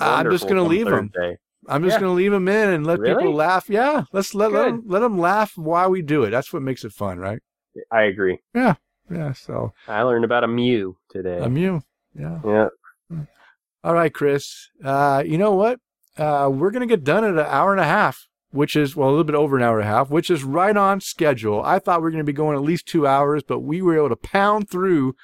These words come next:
Speaker 1: that yeast topic. Uh, but before we close it up for the night,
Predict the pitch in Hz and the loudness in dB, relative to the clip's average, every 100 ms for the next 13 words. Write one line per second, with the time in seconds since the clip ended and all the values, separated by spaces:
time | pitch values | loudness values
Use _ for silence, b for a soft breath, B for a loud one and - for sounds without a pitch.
0 | b _ 139 135 147 147 - 117 101 110 | b _ -4 -4 -2 -4 -4 -2 -2 -2
1 | 110 _ _ _ _ _ - 120 117 131 | -4 _ _ _ _ _ -4 0 2 0
2 | 139 202 233 233 208 - - 202 220 208 | 0 2 2 2 -2 -6 2 4 4 4
3 | 156 156 _ 156 143 127 131 | 2 2 _ -2 0 2 2